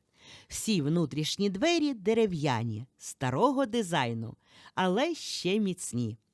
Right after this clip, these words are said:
Ванна кімната з вікном. Тут ванна, унітаз та рукомийник.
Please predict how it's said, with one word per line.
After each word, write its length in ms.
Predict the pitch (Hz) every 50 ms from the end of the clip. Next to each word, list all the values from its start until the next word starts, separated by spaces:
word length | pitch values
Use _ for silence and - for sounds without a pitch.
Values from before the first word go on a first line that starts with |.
| _ _ _ _ _ _ _ _ _ _ _ _ _ _ _ _ _ _ - - - - - _
Ванна 500 | 127 139 151 175 170 165 160 160 160 160
кімната 680 | - - 202 196 208 233 277 330 339 - - 294 285
з 180 | 247 180 135 151
вікном. 640 | - 214 214 - - 160 147 135 123 117 107 120 - _ _ _ - - _ _
Тут 280 | - 320 349 - - -
ванна, 640 | 131 107 135 135 131 123 127 131 156 190 247 302 302 _ _ _
унітаз 720 | 208 196 175 156 147 - - 135 143 170 226 - - - - _
та 200 | - 226 277 302
рукомийник. 760 | 294 254 - 226 196 165 143 131 123 120 117 113 113 - _